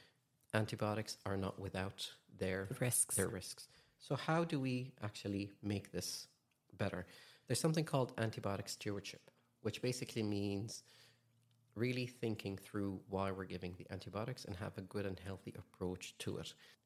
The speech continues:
Speaker 1: The onus isn't just on doctors to have good antibiotic stewardship, the parents as well. Things like finishing the antibiotic course is very important. Discarding the old antibiotics <laughs> and not use, overusing them again.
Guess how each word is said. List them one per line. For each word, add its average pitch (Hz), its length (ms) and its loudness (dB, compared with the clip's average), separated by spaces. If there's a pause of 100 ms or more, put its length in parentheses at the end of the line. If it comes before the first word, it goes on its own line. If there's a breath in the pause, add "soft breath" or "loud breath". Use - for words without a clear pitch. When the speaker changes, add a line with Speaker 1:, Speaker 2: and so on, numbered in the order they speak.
(100)
Speaker 1:
The - 120 2
onus 123 400 2
isn't 117 280 -2
just - 320 -2
on 87 160 0
doctors 110 580 -2 (440)
to 120 100 2
have 110 220 0
good 113 220 2
antibiotic 110 480 2
stewardship, 120 580 -2 (300 soft breath)
the 110 60 0
parents 104 540 0
as 92 160 -4
well. - 220 -4 (420 soft breath)
Things 131 260 2
like 113 340 0
finishing 107 420 0
the - 80 -4
antibiotic 95 600 0
course 95 340 -4
is 92 140 -10
very 90 360 -4
important. 90 560 -6 (380)
Discarding 101 640 0 (540)
the 104 100 -4
old 92 240 0
antibiotics 92 600 -2
<laughs> 104 40 -2
and 113 140 4
not 95 280 0
use, 95 260 -2 (120)
overusing 92 600 0
them 90 140 -2
again. 90 260 -2